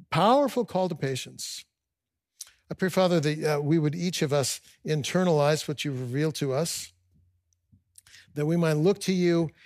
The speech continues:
and particularly guide us today, Father, to pray for those in our lives where the relationship is strained.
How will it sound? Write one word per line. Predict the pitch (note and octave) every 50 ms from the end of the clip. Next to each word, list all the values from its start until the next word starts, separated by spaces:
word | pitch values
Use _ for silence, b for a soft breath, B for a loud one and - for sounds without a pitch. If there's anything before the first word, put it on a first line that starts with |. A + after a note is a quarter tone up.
| b b b
and | F3 D3
particularly | - F#3+ F#3 F#3+ - - D4+ C#4 - - F3 D#3+ D#3 D3+
guide | C#3 D#3+ D#3 E3 E3
us | E3+ - -
today, | - D#3 C#3+ D#3 D#3 D3
Father, | - - C#3+ C#3 C#3+ C3+
to | - -
pray | C3 - - - A3 B3 C4+
for | B3 - - D3+
those | A#2+ A#2+ A2+ A2+ A2+ A#2 C#3 C3 - - - - _ b b b b b b b
in | D#3+ F3
our | F#3+ F#3 F3
lives | D3+ D3 C#3+ C#3 C3+ C#3 C#3+ B2+ - - - - _ _ _ _ _ _ _ _ _ _ _ -
where | - E3+ D#3+
the | C#3+ D#3+
relationship | D3 C#3+ C#3+ D3 D#3 F3+ F#3 - - F3+ D#3 - - E3 D#3+ -
is | D#3+ D3+ D3 B2+
strained. | - - - - - - C#3 C3+ C3 C3+ C3+ C3 B2 A#2 A#2+ A#2+ A2+ - - -